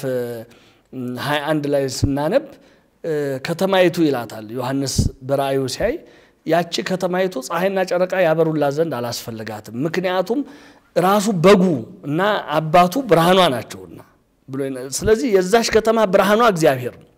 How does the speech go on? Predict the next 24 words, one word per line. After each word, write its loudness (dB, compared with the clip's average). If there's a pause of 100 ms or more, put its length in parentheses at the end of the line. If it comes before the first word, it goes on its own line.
(680)
የመንግስተ 4
ሰማያት -4
ተፈጥሯዊ 4
ብርሃን 4
አይደለም 2
የምንጠብቅባት -2
እዛች 0
ዓለም 0
ስንገባ። -4
እግዚአብሔር 2
ራሷ 0 (120)
ብርሃኗ፣ 2 (540)
«እግዚአብሔር 4
ውእቱ 4
ብርሃንኪ» 2 (100)
ነው -4
የምንለው። -4 (460)
ብርሃንሽ 4
እግዚአብሔር 6
ራሱ 6
ነው -6 (1500)
ነው -2
የምንለው። -4 (720)
ስለዚህ 6